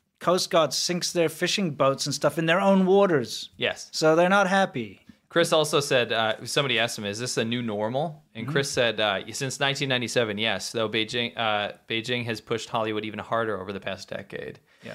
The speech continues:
Speaker 2: So this has been increasingly worse, and what I've seen is this capitulation has been taken much more seriously since Xi Jinping.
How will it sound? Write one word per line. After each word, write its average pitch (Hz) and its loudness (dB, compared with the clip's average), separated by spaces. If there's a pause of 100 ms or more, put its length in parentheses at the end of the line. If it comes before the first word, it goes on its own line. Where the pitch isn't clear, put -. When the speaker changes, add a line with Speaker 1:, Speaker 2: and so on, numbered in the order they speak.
(120)
Speaker 2:
So 151 0
this 175 2
has 175 -4
been 147 2
increasingly 127 -6
worse, 110 -2
and 117 -6
what 123 2
I've 131 0
seen 104 -6
is 98 -6
this 110 -6
capitulation 104 -6
has 95 -12
been 107 -10
taken 110 -6
much 110 -6
more 113 -4
seriously 104 -6
since 98 -10
Xi 104 -12
Jinping. 90 -16